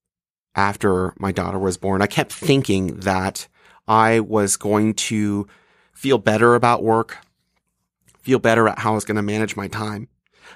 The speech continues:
um, just once I got back into the swing of things. And then it was gonna be, well, once our routine is established. And then once our routine was established, then I had focused on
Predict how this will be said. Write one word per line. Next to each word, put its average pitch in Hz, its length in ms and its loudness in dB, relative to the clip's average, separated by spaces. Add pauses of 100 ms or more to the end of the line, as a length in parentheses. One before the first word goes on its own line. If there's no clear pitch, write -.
um, 113 240 4
just 131 240 0
once 120 180 2
I 117 60 2
got 107 220 -2
back 98 220 -4
into 98 140 -6
the 98 80 -6
swing 95 240 -4
of 92 80 -6
things. 90 300 -16
And 117 120 -4
then 123 160 2
it 147 120 2
was 135 160 2
gonna 120 180 2
be, 107 280 -2 (200)
well, 104 140 0
once 135 200 2
our 131 80 2
routine 123 360 0
is 107 120 0
established. 92 680 -8 (1200)
And 127 100 -4
then 143 120 2
once 143 200 2
our 120 60 4
routine 113 380 2
was 143 140 4
established, 101 640 -4 (580)
then 131 220 4
I 127 100 2
had 120 140 0
focused 117 440 0
on 101 380 -2